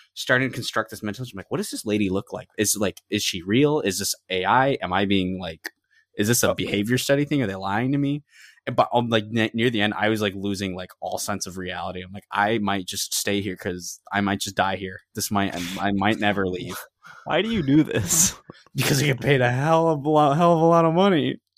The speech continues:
Speaker 2: <sighs> Doesn't sound like it. <laughs>
Speaker 1: I see. I don't know. Well, 'cause it's my friend's, um, it's my friend's study he's running. So,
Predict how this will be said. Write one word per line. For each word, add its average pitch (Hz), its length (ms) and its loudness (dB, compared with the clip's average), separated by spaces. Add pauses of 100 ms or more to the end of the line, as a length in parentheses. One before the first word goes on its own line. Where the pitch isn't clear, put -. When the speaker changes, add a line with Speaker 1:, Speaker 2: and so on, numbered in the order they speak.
(880)
Speaker 2:
<sighs> - 300 -18
Doesn't 208 280 0
sound 165 380 2
like 131 280 2
it. 180 140 4 (260)
<laughs> - 200 -16
Speaker 1:
I 120 180 4
see. 120 300 0
I 117 120 4
don't 104 120 0
know. 90 420 -10 (300)
Well, 131 140 -4
'cause 147 180 0
it's 151 120 -6
my 143 100 4
friend's, 127 440 0 (220)
um, 85 540 -4 (500)
it's - 100 -20
my 135 100 2
friend's 104 300 -2
study 90 280 -6
he's - 200 -12
running. 80 360 -14 (120)
So, - 200 -8